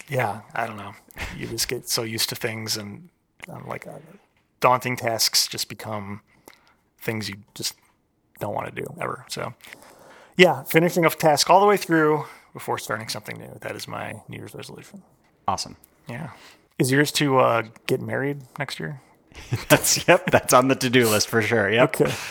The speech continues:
Speaker 1: So maybe
Speaker 2: I will
Speaker 1: sending
Speaker 2: be
Speaker 1: out
Speaker 2: getting
Speaker 1: those, uh,
Speaker 2: married.
Speaker 1: those invitations or anything like that, maybe?
Speaker 2: Nope. Not there yet.
Speaker 1: <laughs> Okay.
Speaker 2: Turns out there's a lot involved with <laughs> g-,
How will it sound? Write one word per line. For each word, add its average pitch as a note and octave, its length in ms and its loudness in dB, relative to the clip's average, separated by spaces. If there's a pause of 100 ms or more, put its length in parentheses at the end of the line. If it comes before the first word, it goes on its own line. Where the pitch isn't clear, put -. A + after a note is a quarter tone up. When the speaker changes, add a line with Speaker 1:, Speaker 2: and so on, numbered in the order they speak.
(580)
Speaker 1:
So - 160 0
maybe G#2 60 8
Speaker 2:
I G2+ 40 8
will G2+ 60 6
Speaker 1:
sending C3+ 240 6
Speaker 2:
be - 60 6
Speaker 1:
out B2+ 80 6
Speaker 2:
getting C3 180 4
Speaker 1:
those, B2 140 4
uh, G2+ 40 4
Speaker 2:
married. A#2+ 260 6
Speaker 1:
those B2 200 0
invitations C3 800 -2
or C3 220 -4
anything C3+ 280 -10
like C3+ 200 -14
that, - 200 -18
maybe? C3+ 140 -12 (680)
Speaker 2:
Nope. A2 460 2 (560)
Not B2 240 4
there D3 180 6
yet. C#3+ 220 6
Speaker 1:
<laughs> - 200 -10 (680)
Okay. F3 380 0 (1500)
Speaker 2:
Turns A#3 240 6
out F3 180 10
there's E3+ 160 4
a E3 60 8
lot F#3 220 10
involved D#3 520 6
with B2+ 220 4
<laughs> - 0 -
g-, C3+ 80 8